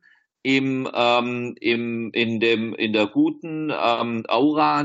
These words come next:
die Klinsmann, äh, noch hier genießt. Das wäre für mich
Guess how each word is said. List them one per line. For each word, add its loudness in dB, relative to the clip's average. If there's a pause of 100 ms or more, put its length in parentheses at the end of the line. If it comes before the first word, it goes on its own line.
(120)
die -2
Klinsmann, 0
äh, 0
noch -2
hier 0
genießt. -4
Das 0
wäre 2
für -2
mich -2